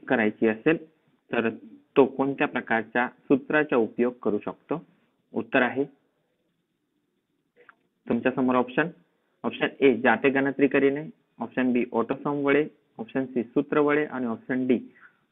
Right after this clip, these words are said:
उपरोक्त तमाम. तर उत्तर आहे या ठिकाणी तिघ Option बरोबर आहेत, म्हणून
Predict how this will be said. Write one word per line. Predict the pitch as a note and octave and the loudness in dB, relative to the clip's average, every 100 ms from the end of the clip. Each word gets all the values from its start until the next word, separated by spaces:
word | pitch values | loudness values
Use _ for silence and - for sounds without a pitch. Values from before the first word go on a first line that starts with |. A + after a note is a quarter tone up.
| - | -4
उपरोक्त | C3 D3 C3+ - A2 | 2 2 2 0 -4
तमाम. | A2 A2 G2 G#2 _ _ _ _ _ _ - | -2 -2 -4 -12 _ _ _ _ _ _ -4
तर | A2+ | 0
उत्तर | A2 A2 C3+ | 0 0 2
आहे | B2 C3+ C3 | 2 2 2
या | B2 | 2
ठिकाणी | B2 B2+ A#2+ A#2+ | 0 0 0 0
तिघ | - D3+ D3 C#3+ - - | 6 6 6 2 -4 -8
Option | A#2+ - C3+ B2 | -8 -2 -2 2
बरोबर | B2 B2+ C#3 | 2 2 0
आहेत, | C3 C#3 | -2 -4
म्हणून | C3+ B2 A#2+ | -6 -6 -8